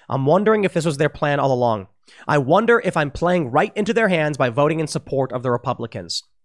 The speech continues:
One person responded to Kim saying, "I'm a former Bernie supporter turned Tulsi Gabbard, turned Tulsi Gabbard, now voting straight Republican.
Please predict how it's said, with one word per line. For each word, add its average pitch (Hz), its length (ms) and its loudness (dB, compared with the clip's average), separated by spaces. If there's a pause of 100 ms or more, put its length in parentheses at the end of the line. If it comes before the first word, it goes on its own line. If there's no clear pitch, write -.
(380)
One 160 240 0
person 156 260 -2
responded 131 380 -2
to 127 40 -4
Kim 175 200 -2
saying, 143 180 -2
"I'm 135 80 -2
a 123 40 -4
former 160 280 -2
Bernie 165 380 0
supporter 131 400 -2
turned 147 320 -6
Tulsi 156 260 -2
Gabbard, 135 540 -2 (560)
turned 214 260 0
Tulsi 208 240 0
Gabbard, 190 360 0 (100)
now 175 280 0
voting 202 280 2
straight - 520 -4
Republican. 151 640 -4